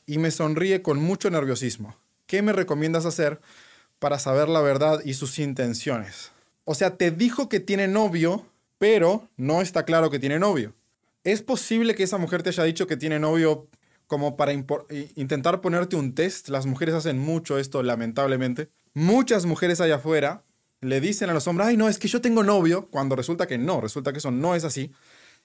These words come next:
Y, mm, nosotros, como somos literales y lógicos, si alguien nos dice: "Tengo novio", en nuestra cabeza es: "Tiene novio". Pero las mujeres a veces dicen: "Tengo novio",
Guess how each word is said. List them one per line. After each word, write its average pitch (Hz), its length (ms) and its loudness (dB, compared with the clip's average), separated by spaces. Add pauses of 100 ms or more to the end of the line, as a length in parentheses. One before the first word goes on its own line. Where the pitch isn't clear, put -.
(200)
Y, 143 280 0
mm, 117 480 -2 (460)
nosotros, 175 440 -2
como 160 200 -2
somos 170 260 -2
literales 147 520 0
y 165 40 -2
lógicos, 160 520 -2 (340)
si - 200 -6
alguien 160 280 0
nos 151 120 -2
dice: 151 480 -2 (460)
"Tengo 156 240 -2
novio", 156 440 2
en 127 100 -4
nuestra 127 240 -4
cabeza 135 260 0
es: 135 120 -4
"Tiene 131 180 -2
novio". 151 360 2 (380)
Pero 135 160 -2
las 139 160 -2
mujeres 151 320 0
a 160 60 2
veces 156 180 2
dicen: 147 220 -2
"Tengo 160 240 0
novio", 170 460 2